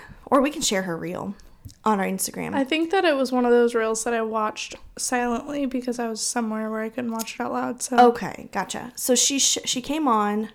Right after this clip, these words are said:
Speaker 1: her reel and she showed this filter that's actually not on Instagram, it's on TikTok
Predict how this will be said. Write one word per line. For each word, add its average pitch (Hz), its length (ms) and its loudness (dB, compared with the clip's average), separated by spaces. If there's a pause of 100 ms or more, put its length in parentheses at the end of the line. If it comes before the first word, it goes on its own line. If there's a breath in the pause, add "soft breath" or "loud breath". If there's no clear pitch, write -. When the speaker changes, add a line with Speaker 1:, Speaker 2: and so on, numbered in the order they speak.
(460)
Speaker 1:
her 226 140 -2
reel 190 320 0
and 185 160 -2
she 208 140 -4
showed 190 500 -2 (920 soft breath)
this 202 400 4
filter 202 840 2
that's 214 200 0
actually 262 300 2
not 226 260 4
on 269 180 2
Instagram, 208 420 0
it's 180 120 -6
on 185 120 -4
TikTok - 600 -6